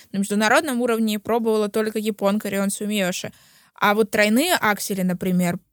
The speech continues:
пробовало больше девочек на международке, чем у нас. Это, конечно, неизбежный спад, но не кризис, но не кризис. Во-первых, сейчас еще не все набрали форму. Мы все понимаем, что, э, девочки тоже очень сильно зависят от формы, как и парни.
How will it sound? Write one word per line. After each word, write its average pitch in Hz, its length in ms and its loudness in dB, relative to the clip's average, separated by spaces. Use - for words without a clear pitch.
пробовало 240 640 2
больше 208 520 4
девочек 180 540 -2
на 185 100 -4
международке, 190 720 -2
чем - 280 -6
у 320 40 -4
нас. - 500 -8
Это, 311 360 0
конечно, 294 420 -2
неизбежный 226 600 0
спад, - 480 -2
но 247 320 0
не 254 140 -2
кризис, 190 640 -6
но 214 100 -4
не 208 140 -2
кризис. - 560 -10
Во-первых, 294 320 0
сейчас 254 320 -4
еще 247 120 -6
не 226 120 -2
все 240 180 -4
набрали 208 440 -2
форму. 175 580 -8
Мы 226 140 0
все 226 180 0
понимаем, 226 440 0
что, 220 540 -2
э, 190 440 -2
девочки 220 640 0
тоже 208 300 0
очень 190 240 -2
сильно 190 260 -4
зависят 185 360 -4
от 175 100 -8
формы, 202 640 -2
как 185 180 -10
и 180 40 -8
парни. 220 540 0